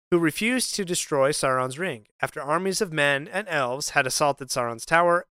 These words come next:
and Isildur's father had cut the ring from Sauron's hand. But to add some richness to Elrond's statement that men are weak, he was well aware of his great-grandmother's triumph over Sauron, with her songs of challenge,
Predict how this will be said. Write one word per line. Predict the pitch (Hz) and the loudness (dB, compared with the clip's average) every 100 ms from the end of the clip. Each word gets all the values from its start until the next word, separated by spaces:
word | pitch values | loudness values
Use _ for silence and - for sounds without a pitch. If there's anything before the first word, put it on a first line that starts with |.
| _ - | _ -8
and | 151 | -6
Isildur's | - 190 151 131 | 0 0 0 -2
father | - 240 180 127 | 2 2 2 0
had | 139 - | -4 -6
cut | 240 | -6
the | - | -6
ring | 127 120 | -8 -10
from | 127 139 | -12 -12
Sauron's | 131 117 110 113 | -8 -8 -8 -10
hand. | 214 143 - _ _ _ _ _ _ | -8 -8 -12 _ _ _ _ _ _
But | - 202 - | 4 4 4
to | 214 - | 0 4
add | 302 | 4
some | - 180 | 2 -2
richness | 165 - - 123 - | 0 0 -2 -4 -4
to | 131 | -2
Elrond's | 131 143 131 - | 0 0 0 -2
statement | 165 151 123 117 | -2 -2 -6 -10
that | 131 131 | -10 -6
men | 131 | -6
are | 120 | -4
weak, | 139 202 - _ _ _ _ - | -4 -4 -8 _ _ _ _ -4
he | 196 | 2
was | 208 160 | 2 2
well | 214 | 0
aware | 185 196 160 151 | 2 2 2 2
of | 151 143 | 0 -4
his | 175 - | -4 -4
great-grandmother's | 170 185 160 160 156 151 156 | -4 -4 -2 -2 0 -4 -4
triumph | - 175 170 117 - | -2 0 0 -4 -8
over | 117 113 | -10 -8
Sauron, | - 117 107 101 _ _ - | -6 -6 -8 -14 _ _ -8
with | 123 | -8
her | 127 | -6
songs | 117 - 147 143 127 | -6 -2 -2 -2 -8
of | 135 | -12
challenge, | - 139 135 156 - | -8 -6 -6 -6 -10